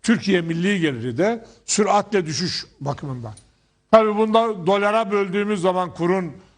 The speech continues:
kur hareketinin filan şeyi, rolü filan da var ama bu böyle bir şey yani. Bu devam ettirilemez.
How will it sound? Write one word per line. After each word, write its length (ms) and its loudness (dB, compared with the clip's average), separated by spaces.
kur 180 4
hareketinin 800 0
filan 300 -2
şeyi, 340 -2
rolü 220 0
filan 300 -2
da 80 0
var 120 2
ama 300 0
bu 160 0
böyle 260 2
bir 40 -6
şey 200 -8
yani. 240 -6
Bu 120 -6
devam 320 2
ettirilemez. 760 -4